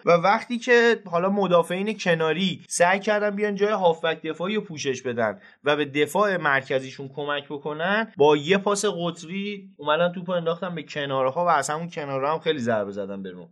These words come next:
یه حالا مشکلی هم داره روم، من فکر می‌کنم،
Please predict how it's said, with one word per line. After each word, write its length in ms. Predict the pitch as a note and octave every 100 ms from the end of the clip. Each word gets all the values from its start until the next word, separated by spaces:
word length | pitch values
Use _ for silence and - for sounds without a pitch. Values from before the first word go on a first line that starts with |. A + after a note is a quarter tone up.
| -
یه 420 | E3 B3 C#4 C4+
حالا 360 | G#3+ G#3 B3 A#3+ -
مشکلی 540 | - F3+ F#3+ - G#3+ A#3
هم 180 | A#3
داره 280 | G3+ A3+ A#3
روم، 320 | E3 E3+ E3+
من 140 | E3+ G3
فکر 260 | G#3+ G#3+
می‌کنم، 440 | A3 G#3+ G#3+ G3+